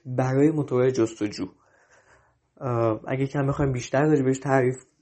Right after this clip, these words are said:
داشته باشیم، می‌شه بهبود عملکرد سایت ما بر اساس استانداردهایی که موتور جستجو، اه، اومده و تعریفش کرده.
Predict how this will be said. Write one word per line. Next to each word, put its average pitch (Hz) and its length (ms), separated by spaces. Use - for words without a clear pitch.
داشته 127 300
باشیم، 147 480
می‌شه 160 220
بهبود 160 560
عملکرد 147 800
سایت 151 400
ما 156 460
بر 120 140
اساس 147 560
استانداردهایی 135 1120
که 170 140
موتور 139 320
جستجو، 123 720
اه، 123 160
اومده 117 440
و 113 120
تعریفش 110 600
کرده. 101 460